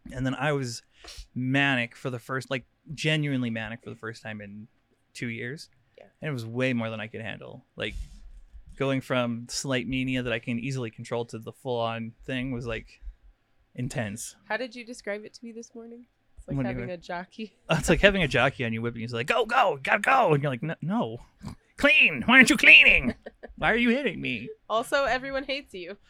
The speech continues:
Speaker 1: <laughs> Yeah, also.
Speaker 2: Yeah.
Speaker 1: <laughs> Yeah.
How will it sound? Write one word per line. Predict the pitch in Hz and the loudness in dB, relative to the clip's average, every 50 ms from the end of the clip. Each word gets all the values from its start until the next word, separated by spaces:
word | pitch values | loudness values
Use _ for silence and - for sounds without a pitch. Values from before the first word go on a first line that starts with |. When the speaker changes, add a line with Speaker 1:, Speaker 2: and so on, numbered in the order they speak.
| - - - | -20 -20 -20
Speaker 1:
<laughs> | _ _ _ - - | _ _ _ -10 -6
Yeah, | - 135 - - - - - - - 160 - | -6 -2 -2 -2 -2 -2 -4 -4 -4 -4 -4
also. | - - 139 - - - 175 170 - | -6 -6 -6 -6 -4 -4 -4 -4 -6
Speaker 2:
Yeah. | 202 196 269 262 208 - - - - | -6 -6 -4 -4 -4 -4 -8 0 2
Speaker 1:
<laughs> | 214 180 - - 185 - 202 175 160 - - - 180 - _ _ - - - _ - - 277 269 254 214 - | 2 2 4 4 4 4 4 2 0 -2 -4 -6 -6 -8 _ _ -6 -6 -6 _ -12 -12 -10 -10 -10 -6 0
Yeah. | 156 156 131 120 | 2 4 4 2